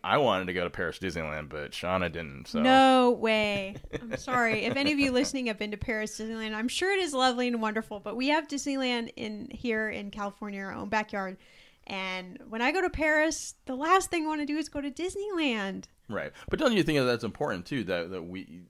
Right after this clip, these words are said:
Speaker 1: it's good to choose the, the plans that we, we kinda wanna do?
Speaker 2: Yeah, and ahead of time, you know, what we normally do is we have an idea of where we wanna go and what we wanna do.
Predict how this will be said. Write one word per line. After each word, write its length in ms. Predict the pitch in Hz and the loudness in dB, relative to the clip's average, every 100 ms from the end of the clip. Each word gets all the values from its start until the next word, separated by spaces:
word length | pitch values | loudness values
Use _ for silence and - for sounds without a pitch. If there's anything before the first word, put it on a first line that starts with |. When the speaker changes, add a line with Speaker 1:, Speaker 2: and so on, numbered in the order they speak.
| _ | _
Speaker 1:
it's 240 | - 95 - | -8 -8 -8
good 380 | - - 107 98 | -12 -4 -2 -2
to 80 | 90 | -8
choose 500 | - 104 95 90 87 | -8 -6 -6 -8 -12
the, 200 | 80 80 | -14 -12
the 120 | 82 | -14
plans 400 | - 98 85 80 | -10 -8 -8 -8
that 100 | 78 | -12
we, 100 | 80 | -14
we 240 | 80 69 82 - | -14 -16 -20 -16
kinda 180 | 82 73 | -14 -14
wanna 200 | 71 - | -14 -16
do? 140 | - - | -14 -4
Speaker 2:
Yeah, 340 | 285 508 392 - | 4 8 8 6
and 200 | 330 330 - | 2 2 2
ahead 380 | 294 - 330 453 | 0 0 0 0
of 80 | 311 | 0
time, 640 | - 220 202 196 196 - - | -2 0 0 0 -4 -12 -6
you 140 | 247 277 | 2 4
know, 140 | 269 | 6
what 260 | 262 277 269 | 6 6 6
we 160 | 339 | 2
normally 360 | 349 311 294 262 | 2 2 2 -2
do 240 | 208 220 | -4 -6
is 160 | 214 208 | -6 -6
we 160 | 220 254 | -4 0
have 240 | 226 226 | 2 0
an 100 | 214 | -2
idea 540 | 208 196 196 190 180 | -6 -6 -6 -4 -4
of 120 | 185 180 | -4 -8
where 280 | 180 190 202 | -8 -2 0
we 140 | 254 | 2
wanna 220 | 247 226 | 2 -2
go 260 | 208 190 190 | -2 -4 -4
and 120 | 185 | -6
what 100 | 180 | -8
we 120 | 208 | -6
wanna 180 | 196 190 | -8 -8
do. 320 | 180 208 202 | -10 -12 -12